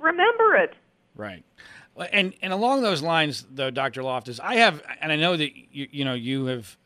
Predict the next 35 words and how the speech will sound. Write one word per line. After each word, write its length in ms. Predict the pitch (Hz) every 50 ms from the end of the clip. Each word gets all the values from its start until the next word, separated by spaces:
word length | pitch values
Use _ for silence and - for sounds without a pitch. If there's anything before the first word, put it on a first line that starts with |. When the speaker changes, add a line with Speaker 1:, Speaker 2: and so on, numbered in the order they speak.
| _
Speaker 2:
um, 440 | 135 120 110 110 107 104 110 110 107 _
been 120 | - 127 123
very 180 | 131 143 139
supportive 380 | 123 - 110 131 143 139 135 120
of 100 | 113 101
Mark 220 | 113 123 123 113
Pendergrass's 720 | - 127 123 120 107 117 120 117 - - - - - - _ - - 107
work 300 | 107 120 127 123 117 -
and 60 | 120 113
his 120 | 104 98
book 380 | 101 113 131 135 117 - - - _ _ - - - _ - _ -
on 200 | 113 120 135 135
this, 140 | 131 110 127
and 60 | 135
I'll 80 | 135
ask 240 | 147 151 147 - -
you 60 | 117
specifically 480 | 110 107 120 120 127 131 120 113 117 120
about 260 | 113 104 120 131 127
his 80 | 117 104
book 180 | 110 123 107
in 60 | 110 104
a 60 | 98
second, 360 | - 156 147 139 127 120 110
but 120 | 120 - - - - - - - _ -
I, 120 | 160 160 -
I 140 | 180 214 302
have 180 | 311 311 214 165
a, 180 | 156 143 139 - - - -
a, 180 | - 147 147 139 - -
a 60 | 147
different 380 | 131 175 175 123 139 139 123 117
theory 360 | - 143 135 127 120 117 117
about 300 | 110 110 120 117 120 110
how 560 | 110 123 127 123 123 120 117 110 117 117